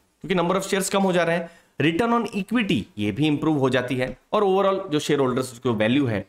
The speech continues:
ये भी इंक्रीज हो जाती है। लास्ट में अभी तो सिर्फ डिटेल्स आई है, लेकिन वेट रहेगा अगस्त पच्चीस के बाद में letter of offer का, जहां पर और ज्यादा डिटेल्स आएगी, टेंडरिंग विंडो के बारे में हमको पता चलेगा,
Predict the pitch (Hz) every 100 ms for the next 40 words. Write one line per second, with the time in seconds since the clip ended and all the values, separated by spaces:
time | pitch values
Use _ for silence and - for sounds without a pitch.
0 | - 113 131 113 110 107 104 90 92 101
1 | - _ _ _ 156 180 - 208 214 -
2 | _ _ _ - 143 175 175 180 151 135
3 | 135 160 - 135 135 131 135 _ - -
4 | 120 127 120 139 139 131 131 123 123 -
5 | 123 - 135 - 107 107 123 107 110 117
6 | 113 - 110 131 120 117 143 _ - 113
7 | 113 - 131 139 127 120 113 110 120 113
8 | 113 110 113 113 113 110 107 135 135 110
9 | 110 113 104 107 107 110 110 107 107